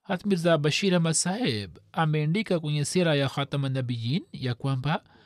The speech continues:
Makuraishi hawakuishia hapo hapo, bali pale walipoona ya kwamba Aus na Khazraj hawataki kuondoa uhifadhi kutoka kwa Waislamu na inawezekana kuwa Islam itashika nguvu katika Madina,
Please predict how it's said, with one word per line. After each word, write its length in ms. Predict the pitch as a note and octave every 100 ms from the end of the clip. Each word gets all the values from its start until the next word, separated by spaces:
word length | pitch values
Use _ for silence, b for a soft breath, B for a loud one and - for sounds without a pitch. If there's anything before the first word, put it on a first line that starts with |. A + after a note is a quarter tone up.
| b b b b _ _ _ -
Makuraishi 760 | F3 F#3 G3 A3 A3+ A#3+ B3
hawakuishia 840 | F#3 F3+ F#3 G3 G#3+ A3+ - B3+ G#3
hapo 280 | A3+ - G#3
hapo, 480 | A#3+ A#3+ G2+ - -
bali 420 | C#3 D3 D#3 D#4 _ b b b b _ _ -
pale 240 | F#3+ G#3+
walipoona 800 | G#3 G3 G#3 - G3+ A3+ C#4 F#3+
ya 180 | C#3+ D3+
kwamba 480 | - E3 D#3+ F3 -
Aus 360 | D#3+ F3+ G3+ F3+
na 140 | D#3
Khazraj 600 | - A3 B3+ G#3+ A#2+ F#2+ - b b b
hawataki 1000 | b E3+ E3+ E3+ A3 A#3+ G3 C3+ G#2 D2+ -
kuondoa 1400 | E3+ D#3+ A2+ D3+ D3+ D3 _ - C#3+ C#3+ A#3+ A3+ A#2 -
uhifadhi 840 | F3+ C3+ F3+ - E3+ F#3 F#3 D#3+ C3
kutoka 600 | C#3+ D#3+ D3+ D3 C3 A2+
kwa 180 | C#3 C3+
Waislamu 720 | C3 B2+ B2+ C3 C#3 D#3 D#4
na 120 | D4
inawezekana 720 | G#3 F#3 E3 D3 E3+ F#3+ F#3
kuwa 300 | E3+ F3+ F3+ -
Islam 520 | D#3 D3 D#3 E3 D#3+
itashika 600 | D#3+ C#3+ C3+ - - C#3
nguvu 600 | B2 E3+ B3 G3 C3 A2+ -
katika 380 | D3+ D#3 C3+ A#2+
Madina, 420 | A#2+ B2+ D3+